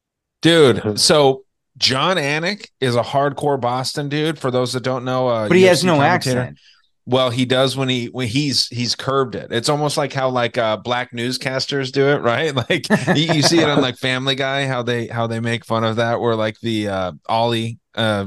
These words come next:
Speaker 1: Ollie, uh, I forget his last name, not North, but the guy, um, you know, he puts on, like, a fake accent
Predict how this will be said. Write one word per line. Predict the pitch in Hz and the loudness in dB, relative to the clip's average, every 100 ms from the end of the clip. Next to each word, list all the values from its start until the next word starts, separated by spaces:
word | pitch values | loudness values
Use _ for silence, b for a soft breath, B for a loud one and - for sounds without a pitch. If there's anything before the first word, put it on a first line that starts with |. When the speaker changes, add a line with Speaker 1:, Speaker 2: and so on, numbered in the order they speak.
| 104 | -4
Speaker 1:
Ollie, | 104 110 110 104 104 | -2 -2 -2 -4 -4
uh, | 101 95 92 | -4 -4 -6
I | |
forget | 98 101 101 | -8 -8 -8
his | 95 95 | -6 -6
last | 95 95 | -6 -6
name, | 92 90 98 | -8 -10 -8
not | 101 104 | -10 -8
North, | 107 95 90 - | -8 -6 -8 -10
but | - 90 - b b b _ | -8 -8 -10 b b b _
the | 107 120 | -6 -2
guy, | 123 123 120 113 107 110 | -2 -2 0 -2 -4 -4
um, | 110 98 92 82 76 _ _ _ _ _ _ _ - | -2 -2 -6 -10 -16 _ _ _ _ _ _ _ -6
you | 135 | -2
know, | |
he | 123 117 | 0 -2
puts | - 135 | -4 -4
on, | 131 | -2
like, | 120 107 | -2 -4
a | |
fake | 101 - 117 110 - | -4 0 0 0 -4
accent | 113 104 - 90 71 - | -4 -4 -4 -6 -8 -16